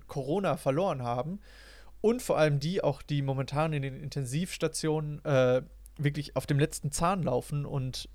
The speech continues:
versuchen, irgendwie jedes Menschenleben zu retten, das bei denen eintrifft,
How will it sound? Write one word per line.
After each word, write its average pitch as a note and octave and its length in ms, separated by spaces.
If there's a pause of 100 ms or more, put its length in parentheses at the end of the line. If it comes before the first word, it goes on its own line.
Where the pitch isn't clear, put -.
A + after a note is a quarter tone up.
versuchen, D3 580
irgendwie E3 840
jedes D#3 440
Menschenleben D3+ 520
zu C#3+ 140
retten, C#3+ 320
das B2 180
bei C3 180
denen C3 320 (140)
eintrifft, F3 560